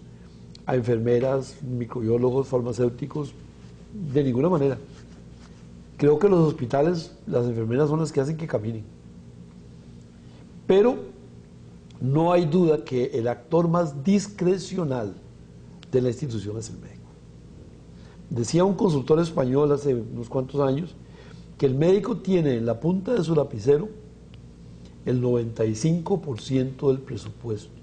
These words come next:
institucional. Y que entonces, de acuerdo cómo lo quiera usar, a favor de la Caja o en contra de la Caja, eso determina mucho el éxito o el fracaso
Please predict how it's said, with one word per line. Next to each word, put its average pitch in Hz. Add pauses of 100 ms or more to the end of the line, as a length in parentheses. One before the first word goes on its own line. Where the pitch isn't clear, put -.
(140)
institucional. 110 (2000)
Y 131
que 143
entonces, 214
de 147
acuerdo 170
cómo 208
lo -
quiera 180
usar, 123 (800)
a 117
favor 131
de 202
la 196
Caja 185
o 117
en 107
contra 127
de 160
la 170
Caja, 131 (600)
eso 135
determina 135
mucho 139 (560)
el 127
éxito 139
o 131
el 117
fracaso 120